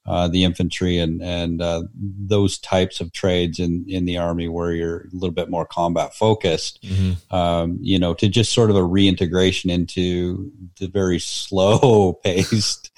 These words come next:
Speaker 1: civilian life. And
Speaker 2: Yeah.
Speaker 1: so,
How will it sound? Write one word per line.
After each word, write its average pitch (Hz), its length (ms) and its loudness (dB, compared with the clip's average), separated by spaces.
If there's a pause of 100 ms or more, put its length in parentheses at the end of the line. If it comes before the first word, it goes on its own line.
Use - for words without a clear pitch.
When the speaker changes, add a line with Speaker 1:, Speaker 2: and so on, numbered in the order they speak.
(560)
Speaker 1:
civilian 139 960 4
life. 113 500 0
And 101 200 4
Speaker 2:
Yeah. 92 40 4
Speaker 1:
so, 98 460 2